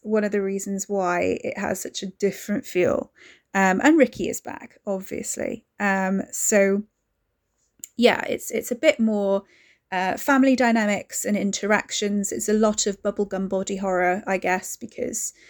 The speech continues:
um, it's got a much more kind of, um, modern vibe. I don't know, I mean, The Crows is modern, but Thirteenth is quite clubby. <laughs> I don't know. Anyway, so, um,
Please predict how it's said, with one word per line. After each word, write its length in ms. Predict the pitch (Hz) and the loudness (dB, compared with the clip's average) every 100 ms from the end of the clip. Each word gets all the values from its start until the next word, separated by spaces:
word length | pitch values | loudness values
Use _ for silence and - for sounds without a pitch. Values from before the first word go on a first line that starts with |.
| - - _ | -20 -20 _
um, 440 | 185 180 180 220 - | -4 -2 0 0 0
it's 340 | 196 - - - | 0 -2 -4 -8
got 340 | - 208 - | -2 0 2
a 40 | |
much 300 | 196 - - | 0 -2 -6
more 120 | 196 190 | -6 -6
kind 260 | - 196 | -4 -4
of, 160 | 190 196 - | -4 -4 -4
um, 440 | 190 196 196 202 - - | -2 -2 -2 -4 -8 -4
modern 420 | 208 214 220 285 | 0 2 6 4
vibe. 540 | 285 311 330 330 330 - _ _ _ _ _ _ 254 | 4 0 2 2 2 -2 _ _ _ _ _ _ 2
I 80 | |
don't 100 | 240 | 4
know, 120 | 220 190 | 4 2
I 80 | |
mean, 160 | 202 202 | 0 -4
The 60 | 208 | -4
Crows 320 | 247 214 202 | -2 -2 -2
is 140 | 180 | -6
modern, 420 | 185 185 196 196 190 | -8 -10 -10 -12 -8
but 280 | 196 - - _ | -8 -8 -12 _
Thirteenth 460 | - 208 220 196 - | -10 -8 -8 -8 -10
is 160 | 52 | -12
quite 400 | - - - - - _ _ _ _ _ _ _ _ | -14 -10 -8 -8 -10 _ _ _ _ _ _ _ _
clubby. 600 | - 233 214 233 269 294 - | -4 0 2 4 4 2 0
<laughs> 40 | - 494 - - - 605 - 494 _ 403 453 403 320 240 | 4 4 8 6 6 -2 -2 -14 _ -6 -4 -4 -6 -8
I 60 | |
don't 200 | 220 220 | -6 -6
know. 260 | 220 233 233 | -4 -6 0
Anyway, 360 | 226 208 202 196 | 2 4 4 2
so, 360 | - 240 214 - | 2 4 6 6
um, 320 | 208 208 202 | 4 4 0